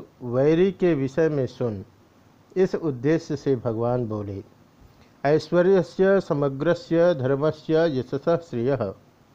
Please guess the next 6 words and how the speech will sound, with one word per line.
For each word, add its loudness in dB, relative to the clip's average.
वैराग्यस्याथ 2
मोक्षस्य -2
शरणां 0
भग -2
इति -2
ऋणा।" -6